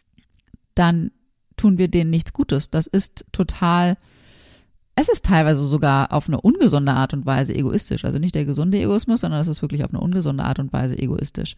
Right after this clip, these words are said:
Das Ding, was du betreibst, wenn du, und ich sage jetzt du und spreche dich persönlich an, ich spreche aber auch dich als jede Hörerin, die hier gerade zuhört, an, weil ich vermute, dass es mehrere Menschen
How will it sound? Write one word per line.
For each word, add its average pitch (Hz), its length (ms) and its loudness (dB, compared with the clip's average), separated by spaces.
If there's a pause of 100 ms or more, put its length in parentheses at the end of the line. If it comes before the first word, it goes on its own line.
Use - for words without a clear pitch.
(840)
Das 185 200 2
Ding, 269 220 4
was 254 240 4
du 220 380 4 (420)
betreibst, - 1000 2
wenn 180 260 4
du, 156 140 4
und 151 120 2
ich 170 80 0
sage 170 240 2
jetzt 170 320 0
du 196 260 6
und 170 140 2
spreche 165 360 -2
dich - 160 -4
persönlich 175 560 0
an, 226 160 2
ich 190 120 0
spreche - 400 -2
aber 160 140 -2
auch 175 100 0
dich - 480 0
als 165 280 -4
jede 202 420 4
Hörerin, 190 540 4
die 185 80 4
hier 160 120 4
gerade 165 300 0
zuhört, 202 560 0
an, 147 260 2 (420)
weil 175 380 4 (180)
ich 185 140 -2
vermute, 196 460 4
dass 185 220 2
es 170 160 -2
mehrere 175 600 2
Menschen 160 680 0